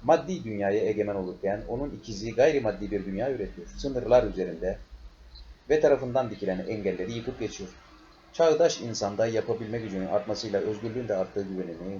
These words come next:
doğuruyor. Fakat esasen güce dayanan bu özgürlük kendisine karşı da dönebilir. Yani mukadderatın harekete geçirici, geçirici güç olduğu trajedinin yerini bir özgürlük trajedisi alıyor.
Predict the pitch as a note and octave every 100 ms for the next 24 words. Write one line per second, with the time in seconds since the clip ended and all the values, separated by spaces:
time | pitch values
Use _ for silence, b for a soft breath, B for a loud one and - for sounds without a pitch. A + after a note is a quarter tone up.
0 | - A2+ A#2 A#2+ G#2 E2+ - _ - D3+
1 | G2 - A2 C3 C3 E2 - - - -
2 | - - - - A#2 D3 C#3+ A2 F#2+ F#2+
3 | F2 G2 G2 G2 F#2+ F2 F2 A2 A2 _
4 | - A2+ G2 - F#2 G2+ G2+ F2+ - F#2
5 | F2+ F#2 G#2 G#2 A#2+ C3 - - _ _
6 | _ - F3 C#3 A#2+ A#2 G#2 G#2 G#2 G2
7 | A#2 B2+ G#2+ F#2+ F#2 F#2 F#2+ F#2 - E2+
8 | F#2 F2+ F2 A2 G#2+ A#2 A2+ B2 A#2 F#2+
9 | - F#2+ F#2+ F#2+ F#2+ G2+ F#2 F#2+ F#2+ F#2+
10 | F2+ F2 F2 F2+ F#2 F#2 C3 A#2+ G#2+ G2
11 | A#2 B2+ - F#2+ F2+ F2 E2 G#2+ F#2+ F#2